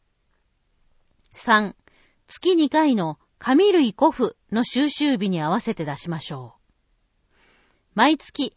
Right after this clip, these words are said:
第五週目は資源物の収集日がありません。ゴミ資源物カレンダーを確認してください。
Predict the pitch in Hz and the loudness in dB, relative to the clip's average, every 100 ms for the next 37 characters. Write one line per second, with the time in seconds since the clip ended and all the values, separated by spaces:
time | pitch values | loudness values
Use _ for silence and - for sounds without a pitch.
0 | _ - 311 330 214 - 240 233 226 175 | _ 2 4 4 0 -2 -2 0 0 -2
1 | 151 - _ _ - 254 370 330 262 185 | -4 -6 _ _ -6 0 2 2 -2 -4
2 | 165 - 254 277 277 247 165 139 127 165 | -6 -2 -2 -2 -2 -2 -2 -8 -8 -4
3 | 208 - 196 156 - _ _ _ _ _ | -6 -4 -8 -8 -12 _ _ _ _ _
4 | _ _ _ _ 180 202 233 285 - - | _ _ _ _ -4 0 2 0 -4 -16
5 | - 208 349 359 - - 330 349 311 196 | -4 2 2 2 -2 0 2 4 2 2
6 | 175 147 151 - - 247 240 247 - 202 | 0 -2 -6 -10 -6 0 2 2 -2 -8
7 | 196 190 - 165 | -6 -6 -6 -10